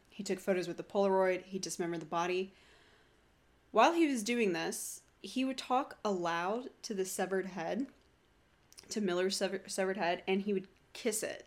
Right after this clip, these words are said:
like it was a real person that was there. Um, so, extra trigger warning here. Uh,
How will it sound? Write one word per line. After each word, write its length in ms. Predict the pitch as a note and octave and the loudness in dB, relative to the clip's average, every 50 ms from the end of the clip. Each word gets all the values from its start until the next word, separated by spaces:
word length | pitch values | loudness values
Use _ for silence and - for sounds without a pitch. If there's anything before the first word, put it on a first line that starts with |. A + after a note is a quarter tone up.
| - - | -12 -10
like 160 | F#3 F#3+ - | -6 -4 -4
it 40 | F3 | -4
was 100 | E3+ F3 | -2 -4
a 60 | F3+ | -4
real 180 | E3+ F3 F3+ E3+ | -2 -2 -2 -2
person 560 | E3+ - - E3+ E3 - - - - F#3 F#3+ - _ _ - | -4 -6 -6 -6 -6 -6 -6 -6 -8 -10 -12 -14 _ _ -8
that 120 | - - | -8 -8
was 160 | - E3 E3 | -8 -8 -8
there. 280 | - - - - - - _ _ _ - - _ _ _ - - - _ _ _ _ _ - - B3 A#3 - - - | -8 -8 -8 -10 -10 -14 _ _ _ -20 -20 _ _ _ -20 -20 -20 _ _ _ _ _ -18 -16 -16 -16 -16 -10 -4
Um, 580 | G3 G3 F#3+ F#3 F3+ E3+ E3 - - - - - - _ _ _ _ _ _ _ _ _ _ _ _ - - - - - - - _ | 0 2 2 2 2 0 -2 -4 -8 -10 -12 -14 -18 _ _ _ _ _ _ _ _ _ _ _ _ -20 -16 -14 -14 -14 -14 -16 _
so, 560 | - - - - G3+ G3 F#3+ F#3 F3+ F3+ F3+ F#3+ - _ _ _ _ _ _ _ _ - | -10 -6 -2 0 2 2 2 2 0 -2 -6 -10 -14 _ _ _ _ _ _ _ _ -2
extra 240 | G#3 G3+ - - G#3+ | -2 0 0 -2 -4
trigger 280 | - B3+ A#3 A#3+ A#3 | -4 -4 -2 -2 0
warning 260 | A3+ A#3 A#3 A#3 A#3 B3 | 0 0 0 -2 -2 -2
here. 200 | C4 B3 D4+ - - _ _ - - - - - _ _ _ - | -4 -6 -8 -8 -14 _ _ -20 -20 -20 -20 -20 _ _ _ -2
Uh, 340 | G3+ G3+ G3 G3 F#3 F#3 | 2 4 4 4 4 2